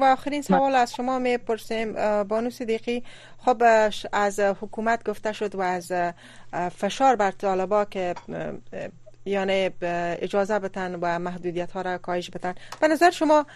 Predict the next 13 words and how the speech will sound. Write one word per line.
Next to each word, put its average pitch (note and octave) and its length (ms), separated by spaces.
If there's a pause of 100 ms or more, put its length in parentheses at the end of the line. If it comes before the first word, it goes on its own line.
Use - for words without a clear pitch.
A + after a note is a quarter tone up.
(380)
دنیا C#4 440
چی - 180
کرده C#4+ 320
می‌تونه؟ A3+ 440
آخرین A3 520
نظریاتتون G3+ 580
اگه F#3 200
بگیریم F#3+ 420 (380)
که A3 380
او A3 280
به A3+ 140
عنوان A3 360
فشار A#3 920